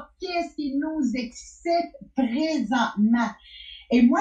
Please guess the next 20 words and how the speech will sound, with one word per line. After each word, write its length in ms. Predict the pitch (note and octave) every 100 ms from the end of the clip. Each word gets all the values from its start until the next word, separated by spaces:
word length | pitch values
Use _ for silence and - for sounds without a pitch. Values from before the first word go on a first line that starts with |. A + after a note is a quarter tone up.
| G#4
qu'est-ce 200 | D4 C#4
qui 100 | C#4
m'excite 540 | B3+ B3+ - F#4 G4+ C#4
présentement, 880 | B3+ A3 A#3 - G3+ G3 G3 B3 F4+ - _ - -
c'est 160 | B3 A3+
ce 160 | - G#4 F#4
que 80 | B3
nous 280 | A#3+ G3
allons, 480 | G#3+ A3+ A#3+ B3+ - -
euh, 300 | F#3 E3 E3 - _ _ _ -
faire 540 | E4+ E4+ C#4+ G3+ - - _ G3+
avec 340 | F#3 F3 D#3+ E3+
vous 300 | C4+ C4 -
et 160 | D#4 C#4+
avec 320 | A3+ G#3+ G#3
nous-mêmes. 680 | G#3+ G#3 F#3 F#3 F#3 E3 D3+ - - - -
Dans 140 | G#3+
les 160 | G#3 G3+
prochaines 600 | - E4 E4 D#4+ C#4+ C4+
semaines, 640 | B3+ G#3 G#3 A3+ B3 -